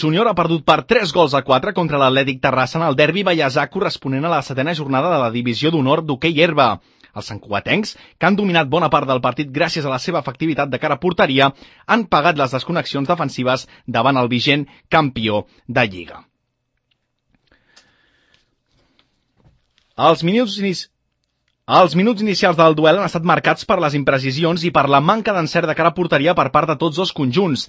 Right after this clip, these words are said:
De fet, el gol s'ha fet esperar fins al segon període, quan el júnior s'ha avançat per mitjà de Pablo Espino, que ha sabut culminar una acció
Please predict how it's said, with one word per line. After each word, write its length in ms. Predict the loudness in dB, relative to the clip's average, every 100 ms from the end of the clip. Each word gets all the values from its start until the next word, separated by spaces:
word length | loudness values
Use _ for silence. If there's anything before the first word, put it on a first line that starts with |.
| -16 -20 -12
De 140 | -8
fet, 300 | 0 0 2
el 140 | -2 2
gol 140 | 2
s'ha 160 | 2 -4
fet 140 | -2 -4
esperar 300 | 0 0 0
fins 140 | -2
al 100 | -2
segon 240 | -2 -2 0
període, 460 | 0 0 0 2 2 -2 _
quan 160 | -2 0
el 140 | 2
júnior 320 | 2 2 2
s'ha 160 | 2 0
avançat 320 | 2 -2 0
per 100 | 0
mitjà 240 | 0 0
de 120 | 0 2
Pablo 240 | 2 2
Espino, 320 | -2 -2 -2 -2
que 120 | -6
ha 20 |
sabut 240 | -6 -6 -2
culminar 440 | -2 0 2 0 -4 -20 -4
una 200 | -2 0
acció 320 | -2 0 0